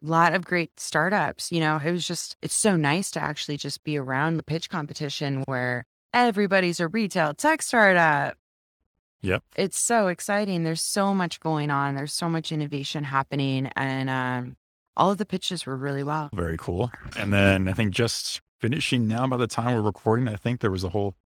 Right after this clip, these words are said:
Speaker 2: series of metaverse-related keynotes going on, right?
Speaker 1: Yeah. I mean, I, I think maybe everybody will know what an N F T is
Speaker 2: <laughs>
Speaker 1: and what the <laughs>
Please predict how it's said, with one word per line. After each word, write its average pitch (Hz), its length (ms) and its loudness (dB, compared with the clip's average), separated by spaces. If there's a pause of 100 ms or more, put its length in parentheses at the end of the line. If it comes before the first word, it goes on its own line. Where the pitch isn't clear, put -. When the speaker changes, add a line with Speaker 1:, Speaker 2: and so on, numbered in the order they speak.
(280)
Speaker 2:
series 101 500 -2
of 92 300 -4
metaverse-related 95 1200 2
keynotes 98 400 -2
going 95 260 -2
on, 95 240 -2
right? 107 240 -2 (1040)
Speaker 1:
Yeah. 190 440 4
I 185 60 0
mean, 202 240 4
I, 180 200 6
I 202 60 2
think 226 200 4
maybe 208 280 4
everybody 185 360 2
will 175 140 0
know 165 240 2
what 165 180 0
an 165 120 0
N 170 140 0
F 165 120 -2
T 170 280 -2
is 156 440 -2
Speaker 2:
<laughs> 156 320 0
Speaker 1:
and 165 160 4
what 165 160 4
the 165 120 6
<laughs> 170 180 2